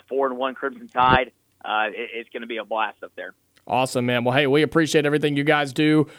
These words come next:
Speaker 2: uh, in our relationship with you at the Auburn Sports Network, man, and our friendship as well. We appreciate your time,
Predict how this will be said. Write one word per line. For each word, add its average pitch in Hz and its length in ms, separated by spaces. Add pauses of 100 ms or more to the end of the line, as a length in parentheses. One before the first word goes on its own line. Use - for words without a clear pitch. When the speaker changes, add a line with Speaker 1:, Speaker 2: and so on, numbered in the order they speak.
(120)
Speaker 2:
uh, 131 60
in 131 180
our 139 100
relationship 135 580
with 127 160
you 135 120
at 123 80
the 135 100
Auburn 127 220
Sports 131 340
Network, 131 320
man, 131 220
and 120 100
our 120 100
friendship 127 440
as 120 160
well. 127 160
We 160 100
appreciate 180 540
your 156 80
time, 196 380